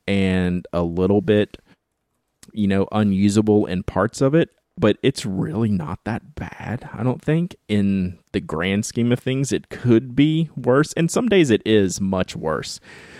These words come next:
when I'm really spread out. But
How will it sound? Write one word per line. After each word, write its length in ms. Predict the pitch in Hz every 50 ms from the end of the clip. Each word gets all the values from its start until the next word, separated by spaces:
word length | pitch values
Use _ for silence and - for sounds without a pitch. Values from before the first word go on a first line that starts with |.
| - -
when 160 | - 104 104
I'm 200 | 95 87 87 85
really 220 | 87 92 87 90 90
spread 420 | - - - - - 78 78 -
out. 400 | 82 90 87 - - - _ - - - - - - - - - - - - - - - _ -
But 340 | - 110 107 101 98 101